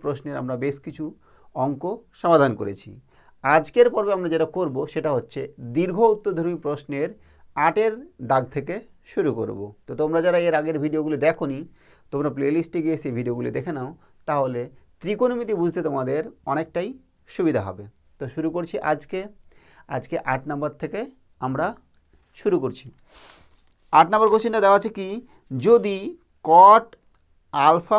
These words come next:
minus beta by cot alpha plus cos square gamma by cos square alpha equals to one হয়, তবে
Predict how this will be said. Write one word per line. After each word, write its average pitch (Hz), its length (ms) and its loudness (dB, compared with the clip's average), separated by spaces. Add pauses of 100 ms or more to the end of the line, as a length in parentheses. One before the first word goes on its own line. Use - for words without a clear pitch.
(100)
minus 175 340 2 (720)
beta 160 320 2 (300)
by 127 180 2 (280)
cot 143 200 0 (100)
alpha 156 300 0 (280)
plus 143 380 4 (640)
cos 151 180 4 (140)
square 185 300 2 (100)
gamma 151 300 4 (260)
by 131 140 2 (140)
cos 135 140 -4 (140)
square 156 300 -8 (140)
alpha 156 220 -2 (100)
equals 135 300 -4
to 131 60 -10 (160)
one 143 200 0
হয়, 123 220 0 (120)
তবে 123 240 0